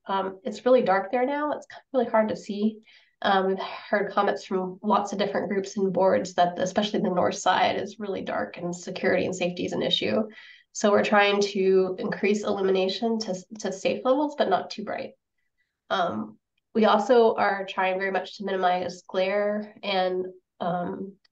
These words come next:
and overall light pollution to the night sky using full cutoff fixtures where possible.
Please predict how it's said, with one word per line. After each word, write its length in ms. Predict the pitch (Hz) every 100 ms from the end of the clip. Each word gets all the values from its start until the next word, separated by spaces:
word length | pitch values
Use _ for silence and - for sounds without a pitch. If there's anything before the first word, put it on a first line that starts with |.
| -
and 200 | - 190
overall 340 | 208 202 208
light 260 | 185 185 -
pollution 300 | 240 247 262
to 60 | 254
the 80 | 240
night 240 | 240 233
sky 300 | - 262 240
using 360 | 220 196 190 185
full 140 | 190
cutoff 340 | 185 180 185 -
fixtures 340 | 202 - 185
where 100 | 180
possible. 600 | 175 175 - 214 214 247